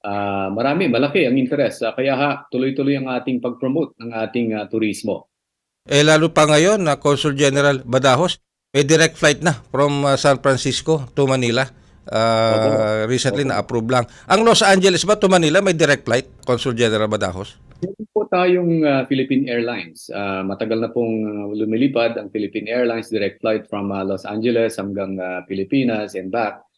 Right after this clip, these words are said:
Speaker 1: Pero itong nakaraang buwan ay meron na ring isang American airline company na magpa-fly, lilipad mula, diretso mula San Francisco hanggang Manila and back. So,
Speaker 2: Ay, that
Speaker 1: meron
Speaker 2: will,
Speaker 1: ng
Speaker 2: ah,
Speaker 1: choice ang ating mga kababayan.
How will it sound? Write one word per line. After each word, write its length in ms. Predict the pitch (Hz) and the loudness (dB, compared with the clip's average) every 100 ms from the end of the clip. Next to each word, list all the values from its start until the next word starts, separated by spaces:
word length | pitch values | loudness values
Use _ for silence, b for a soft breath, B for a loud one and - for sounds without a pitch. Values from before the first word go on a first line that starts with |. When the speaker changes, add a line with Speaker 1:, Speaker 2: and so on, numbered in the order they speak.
| _ _ _ | _ _ _
Speaker 1:
Pero 800 | 107 110 113 113 110 107 104 101 | -2 2 2 2 2 2 2 0
itong 480 | 101 101 110 107 104 | -4 -6 -6 -6 -8
nakaraang 480 | 98 110 107 104 104 | -6 -4 -2 -4 -4
buwan 400 | 113 143 113 113 | 0 2 2 0
ay 80 | 107 | -4
meron 320 | 104 104 104 | -4 -6 -6
na 80 | 104 | -8
ring 160 | 104 | -8
isang 240 | 98 107 98 | -8 -8 -6
American 400 | 98 98 104 101 101 98 95 95 - | -6 -6 -6 -8 -10 -10 -14 -18 -14
airline 320 | 101 104 104 | -6 -4 -4
company 640 | 101 110 135 175 120 139 - _ _ _ - | -4 -4 -2 0 2 0 -4 _ _ _ -6
na 640 | 117 131 147 151 147 147 | 0 2 2 2 0 0
magpa-fly, 560 | 143 135 147 135 175 113 | 0 -2 -2 -4 -2 -2
lilipad 560 | 117 139 139 110 - | 0 0 0 -2 -4
mula, 400 | 107 117 117 113 - | -8 -6 -4 -6 -6
diretso 400 | 113 117 113 - | -2 -2 -2 -4
mula 480 | 113 110 113 110 - _ - | -4 -2 -4 -4 -10 _ -8
San 240 | 123 120 | -6 -4
Francisco 560 | 120 - 135 - 123 101 | -6 -2 -4 0 -2 -2
hanggang 160 | 107 | -4
Manila 400 | 101 98 95 98 | -4 -4 -4 -6
and 160 | 90 82 | -6 -8
back. 240 | - - _ _ _ _ _ _ _ | -8 -14 _ _ _ _ _ _ _
So, 240 | - 131 | -4 0
Speaker 2:
Ay, 80 | 127 | 2
that 160 | 131 | 2
Speaker 1:
meron 80 | 139 | 2
Speaker 2:
will, 160 | 135 127 | 4 4
Speaker 1:
ng 80 | 117 | 4
Speaker 2:
ah, 40 | |
Speaker 1:
choice 160 | 180 107 | 2 -2
ang 160 | 110 110 | -6 -8
ating 240 | - - | -10 -14
mga 160 | 113 - | -18 -14
kababayan. 540 | 107 104 113 110 - | -10 -6 -4 -4 -8